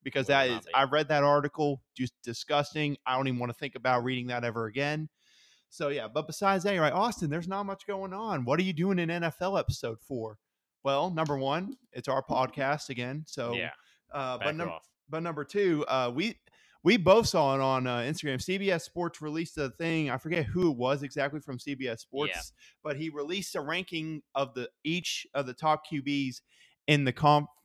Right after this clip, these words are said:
Speaker 1: in each conference. So, you know,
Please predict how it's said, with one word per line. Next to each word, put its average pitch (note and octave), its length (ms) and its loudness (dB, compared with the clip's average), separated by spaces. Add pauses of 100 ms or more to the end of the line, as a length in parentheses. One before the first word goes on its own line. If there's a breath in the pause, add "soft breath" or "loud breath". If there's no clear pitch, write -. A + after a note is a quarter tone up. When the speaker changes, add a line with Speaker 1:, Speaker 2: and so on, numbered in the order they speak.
(200)
Speaker 1:
in C#3+ 140 6
each C#3 220 4
conference. D3 480 4
So, A#2 480 4 (400)
you B3 100 -2
know, G#3+ 300 2